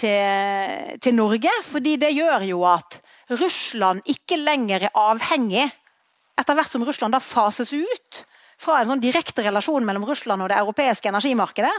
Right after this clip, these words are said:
så vil jo ikke Russland nødvendigvis ha, eh, noen interesse i et velfungerende energimarked i Europa. Sant? Så du fjerner på en måte en del av den interessen som, som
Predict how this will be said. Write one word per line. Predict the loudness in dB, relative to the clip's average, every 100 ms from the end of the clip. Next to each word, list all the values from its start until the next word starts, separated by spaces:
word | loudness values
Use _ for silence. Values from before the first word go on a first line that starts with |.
| -8 _ _ -20 -20 -12
så | -4
vil | -2 0 0
jo | -2
ikke | -2
Russland | -4 -2 -2 0
nødvendigvis | 0 -2 -2 -2 0
ha, | 0 0
eh, | -2 -4 -4 0
noen | 2
interesse | 2 2 2 0 2 2
i | 2
et |
velfungerende | 4 2 2 0 2 0 0 -2
energimarked | -2 -4 -2 -2 -2 -2 -4 -6 _ _ -14
i | -8
Europa. | -2 -2 2 2 2 -4 -20 -20 -20
Sant? | -8 -6 -6 _ -20
Så | -8
du | -6
fjerner | -6 -4 2 4 6 6 4 2 0 0
på | -2
en | -2
måte | -2 -2 0
en | 2
del | 2 2
av | 2
den | 2 0 _ -20 _ -6
interessen | -6 -2 -2 0 -4 -4 -4 -6 -4
som, | -4 -4 -6
som | -6